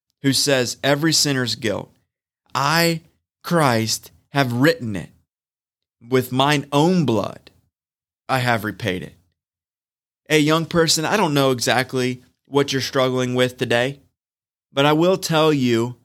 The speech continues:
that forgiveness is important. And it's important that we would forgive individuals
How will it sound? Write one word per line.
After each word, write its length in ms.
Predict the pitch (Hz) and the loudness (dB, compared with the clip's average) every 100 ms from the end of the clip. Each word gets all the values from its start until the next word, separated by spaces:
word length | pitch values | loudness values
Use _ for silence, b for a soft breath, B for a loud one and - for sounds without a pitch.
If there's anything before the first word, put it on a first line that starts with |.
| _ _ _ | _ _ _
that 360 | 123 135 120 - _ | -2 0 0 -6 _
forgiveness 1000 | - 139 120 139 156 165 170 165 - - _ _ - | -4 -4 0 0 0 0 -2 -2 -6 -12 _ _ -4
is 180 | 143 135 | -2 -2
important. 800 | 120 - 123 110 - 92 - _ _ _ _ _ - | -4 -2 -2 -2 -6 -14 -16 _ _ _ _ _ -2
And 100 | 139 | 2
it's 180 | 175 190 | 2 2
important 500 | 156 175 190 170 151 | -2 0 0 0 0
that 180 | 143 | 2
we 140 | 143 147 | 4 4
would 180 | 143 139 | 4 2
forgive 720 | 135 117 110 147 147 120 110 - _ | -2 -4 0 2 4 2 -6 -16 _
individuals 920 | - 135 123 107 110 107 110 104 - | -2 0 2 0 0 -2 -8 -8 -10